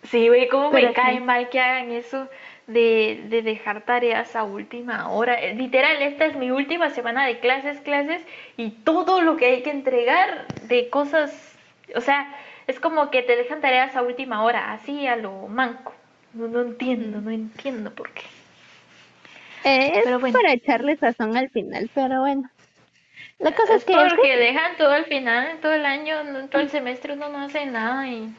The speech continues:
Speaker 2: Para echarle sazón al final, <laughs> ya te dije.
Speaker 1: <laughs>
Speaker 2: Pero
Speaker 1: Ay,
Speaker 2: pues sí,
Speaker 1: pero bueno,
Speaker 2: em,
Speaker 1: tal vez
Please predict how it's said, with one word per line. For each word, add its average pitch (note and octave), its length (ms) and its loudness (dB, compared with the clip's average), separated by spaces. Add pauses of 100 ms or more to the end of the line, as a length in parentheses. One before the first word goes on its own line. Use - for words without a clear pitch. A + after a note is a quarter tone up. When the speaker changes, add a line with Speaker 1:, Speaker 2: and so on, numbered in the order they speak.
Speaker 2:
Para D4 320 4
echarle C#4+ 600 -2
sazón F4+ 520 0
al D4+ 140 2
final, D#4+ 580 0
<laughs> - 0 -
ya D4 140 -10 (160)
te D#4 80 -8
dije. B3+ 280 -10 (260)
Speaker 1:
<laughs> B3+ 80 -10 (800)
Speaker 2:
Pero D#4 120 -2 (2000)
Speaker 1:
Ay, C4+ 80 0
Speaker 2:
pues B3+ 140 0
sí, D4+ 100 -4
Speaker 1:
pero D#4 200 4
bueno, C4+ 300 4
Speaker 2:
em, C4+ 120 0
Speaker 1:
tal C4+ 200 4
vez D#4+ 200 2